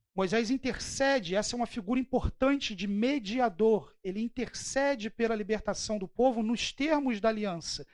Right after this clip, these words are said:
"Lembra-te dos teus servos Abraão, Isaque e Jacó." O conceito de "lembra-te" na Bíblia hebraica é valer-se nos termos do pacto, é recorrer às estipulações do pacto.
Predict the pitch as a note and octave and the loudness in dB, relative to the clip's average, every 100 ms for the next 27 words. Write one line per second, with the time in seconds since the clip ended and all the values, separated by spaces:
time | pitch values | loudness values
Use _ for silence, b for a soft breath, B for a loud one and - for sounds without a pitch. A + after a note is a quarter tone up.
0 | b b b F3+ G3+ A#3+ D4 D4 C4+ B3 | b b b -4 2 4 6 4 2 0
1 | A3+ A#3 A3+ G#3 - A#3 A3+ G#3 F#3+ G#3+ | -6 -6 -4 -4 -2 0 0 0 0 2
2 | G3 F#3+ G#3 G#3+ G3+ D#3 F#3+ G3 - F3 | 2 2 2 0 -2 -2 0 0 -4 -6
3 | F#3 - D#3 B2+ b b b - - A3+ | -6 -6 -8 -10 b b b -8 -2 0
4 | F#3+ - C4 D4 C#4 A3 A3+ A3 C#4+ E4 | 0 -2 0 0 0 -2 0 2 2 2
5 | C4 G#3+ - G#3+ G3 A3 A#3 G3 G3 A3 | 2 0 -2 -2 -2 -4 -4 -2 2 2
6 | G#3+ - D3+ b b b _ _ G#3 G3 | 2 -4 -12 b b b _ _ -4 0
7 | A3 G#3 G3 B3 A#3+ - A3+ G#3 - A3 | 2 2 0 -2 -2 -4 -4 -4 -4 -2
8 | G#3 G#3 F#3+ G#3+ - F#3 D#3+ - - B2 | -2 -2 -4 -6 -2 -4 -4 -10 -14 -8
9 | B2 A#3 - A3+ D3+ G#3 A#3 - B B | -2 -2 2 2 2 2 0 -4 B B
10 | F#3+ F3 G#3 - G#3 A3 G3 - A3+ A3+ | -8 -6 -6 -6 -4 -2 -2 -2 -2 -2
11 | F#3 - G3 E3+ - - | -6 -2 -2 -2 -8 -20